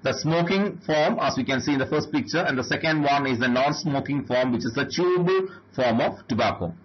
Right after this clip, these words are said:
Both of them are equally, uh, uh, dangerous.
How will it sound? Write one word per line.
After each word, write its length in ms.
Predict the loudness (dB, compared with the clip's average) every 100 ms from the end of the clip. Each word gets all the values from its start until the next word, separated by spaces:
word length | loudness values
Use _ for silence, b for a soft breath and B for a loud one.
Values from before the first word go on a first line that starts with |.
| B B -2
Both 280 | 0 2 2
of 120 | 2
them 200 | 2 2
are 220 | 2 2
equally, 640 | 0 0 2 2 2 0 B B -2
uh, 60 |
uh, 760 | 2 4 2 2 0 0 2 0 -4 -8 -2
dangerous. 640 | 0 2 2 0 -4 -12